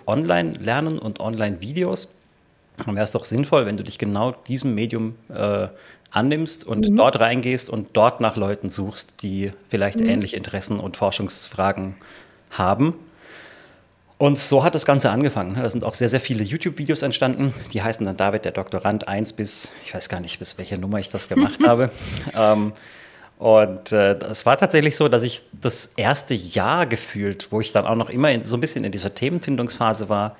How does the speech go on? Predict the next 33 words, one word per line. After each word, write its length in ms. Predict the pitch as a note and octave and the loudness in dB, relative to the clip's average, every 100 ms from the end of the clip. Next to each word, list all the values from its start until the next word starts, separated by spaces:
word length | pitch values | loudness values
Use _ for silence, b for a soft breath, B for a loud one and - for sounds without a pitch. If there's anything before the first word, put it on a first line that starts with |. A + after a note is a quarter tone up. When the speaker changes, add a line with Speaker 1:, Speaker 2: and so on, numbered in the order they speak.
| B B B B | B B B B
Speaker 1:
äh, 40 | |
habe 300 | G#2+ G2 A#2+ | -2 0 0
ich 140 | B2 - | 0 0
ganz 420 | G#2+ D3+ D#3 - - - | 2 2 0 -8 -12 -6
gefühlt, 500 | B2+ - G3+ F#3+ - | -4 0 0 0 0
ganz 260 | A2+ - | 0 2
laut 240 | G#2 A2+ G#2 | 0 0 -2
in 80 | |
diesen 420 | - F#2+ G2 F#2 F2 | -10 -8 -6 -6 0
Wald, 460 | F#2 C#3 - - | 2 2 -2 -8
den 100 | G#2 | -4
man 140 | G2+ F#2+ | -4 -2
Internet 400 | B2+ C3 G#2 F#2 | -2 -2 -2 -4
nennt, 260 | G2 - | -6 -4
reingeschrien. 800 | F#2 G#2 D3 C3+ - B2 B2+ C3 B B B B | 0 0 0 -4 -4 -2 -2 -4 B B B B
Und 60 | |
es 120 | G#2 - | -8 -2
kam 140 | A2 | 0
erstmal 260 | A2 - G#2+ | 0 -2 -2
überhaupt 320 | G2+ A2 A2+ | 0 0 -2
nichts 260 | A2+ - | -6 -4
zurück. 340 | - G#2+ A2+ - - | -6 -4 -6 -8 -14
Und 120 | G2 G2+ | -4 -2
dann 140 | G2+ | 4
war 180 | A2 A2+ | 4 4
ich 180 | A2+ - _ _ _ _ _ - - - | 2 -8 _ _ _ _ _ -20 -20 -6
zweitausendsiebzehn, 840 | G#2 G#2 G2 A2 D3 - B2+ F3 - | -4 -2 -2 -2 -4 -4 -4 -4 -8
das 100 | - | -12
ist 60 | - | -8
schon 120 | G2+ | -8
fünf 200 | - A#2 | -4 -2
Jahre 220 | G#2 G2 | 0 0
her, 200 | G2 C#3 | 0 0